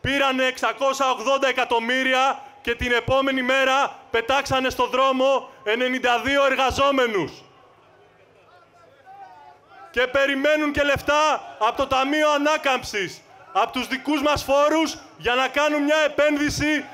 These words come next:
και να μας απολύουνε, να μας μειώνουν τα εργασιακά μας δικαιώματα. Μας τάξανε, μας ξανατάξανε και μας ξανατάξανε. Τρεις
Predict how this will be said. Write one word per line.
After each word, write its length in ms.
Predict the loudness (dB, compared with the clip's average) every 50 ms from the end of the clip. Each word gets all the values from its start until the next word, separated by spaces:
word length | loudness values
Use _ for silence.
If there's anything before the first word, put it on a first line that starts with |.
| -18 -20 -8 -4
και 120 | -2 0
να 120 | 0 0
μας 200 | 0 0 0 0
απολύουνε, 880 | -2 0 2 2 2 2 2 2 2 2 2 4 4 4 4 2 2 -2 -6 -16 -8 -4
να 160 | -2 0 0
μας 180 | 0 -2 -2 0
μειώνουν 360 | 0 2 2 2 2 0 0
τα 100 | 0 0
εργασιακά 580 | 2 2 0 0 0 0 -2 0 2 0 2 2
μας 140 | 0 0
δικαιώματα. 840 | -2 -4 -2 0 2 2 2 2 2 0 0 0 0 -2 -2 -4 -8 -16 -20 -20 -20 -20 -20 -20 -20 -20 _ _ _ _ _ _ _ -20 -20 -20 _ _ _ _ _ _ _
Μας 300 | -2 0 0 0 0 0
τάξανε, 680 | 0 0 0 0 0 0 0 0 0 0 0 -2 -2 -2
μας 240 | -2 -2 -4 -2 -2
ξανατάξανε 1080 | -2 0 0 0 0 0 0 0 0 0 0 0 0 0 2 2 2 0 0 0 -4 -8 -14 -20 -18 -8
και 120 | -6 -4
μας 160 | -2 -2 -4 -2
ξανατάξανε. 1000 | -2 -2 0 0 0 0 0 0 -2 -2 -2 -2 -4 -4 -4 -6 -8 -12 -16 -18 -20 -20 -20 -20 _ _ _ -6
Τρεις 240 | -6 -4 -4 -4